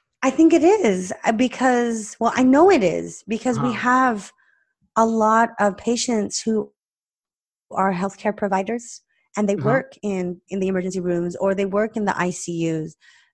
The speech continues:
Speaker 1: and, and they treat covid patients. And it is, it's sad. They've seen people die from it. And I think
Speaker 2: But would it be like dying from the flu, though?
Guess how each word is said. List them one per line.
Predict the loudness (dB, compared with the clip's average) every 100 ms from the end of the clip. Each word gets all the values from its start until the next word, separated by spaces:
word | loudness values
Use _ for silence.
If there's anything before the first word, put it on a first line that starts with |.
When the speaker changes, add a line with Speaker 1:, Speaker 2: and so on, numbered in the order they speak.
| _
Speaker 1:
and, | -6 -4 -4 -4 -8 -10
and | -8 -6
they | -4 -4 -6 -10
treat | -6 -2 -2 -6 _
covid | -6 -4 -2 -4 -4
patients. | -6 -6 -6 -10 -12 -8
And | -4 -4
it | -2
is, | -2 -4 -10 -18 _ _ _ _ -12
it's | -12
sad. | -4 -2 0 0 0
They've | -2
seen | -2 -6 -4
people | -4 -4 -4
die | -2 -2 -2 -4
from | -6 -6
it. | -4 -6 -8
And | -8 -6 -6 -6 -10 _ _ _ _ _ _ _ -6
I | -4
think | -4 -6 -6 -4 -4 -6 -2
Speaker 2:
But | 2
would | 4
it | 2
be | 0
like | 0 -2 -2
dying | -2 0 0
from | -2 -4
the | -4
flu, | -6 -2 0
though? | 0 -6 -12 -16